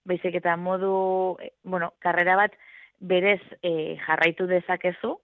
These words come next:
guk ez dizugu oztoporik jartzen ez jarraitzeko, baina egiten duguna da,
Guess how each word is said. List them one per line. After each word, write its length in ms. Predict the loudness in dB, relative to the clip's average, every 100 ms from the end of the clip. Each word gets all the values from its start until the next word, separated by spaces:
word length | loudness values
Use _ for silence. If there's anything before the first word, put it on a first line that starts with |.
| _ -12
guk 180 | -8
ez 80 | -6
dizugu 400 | -6 -6 -2 -2
oztoporik 540 | 0 -2 0 -2 -2 -2
jartzen 500 | 0 0 0 -2 -2 -12 -20 -4
ez 180 | -2
jarraitzeko, 600 | 2 2 2 0 -2 0
baina 200 | -2 -2
egiten 340 | -4 -4 -4 -2
duguna 420 | -2 -2 0 0
da, 160 | 2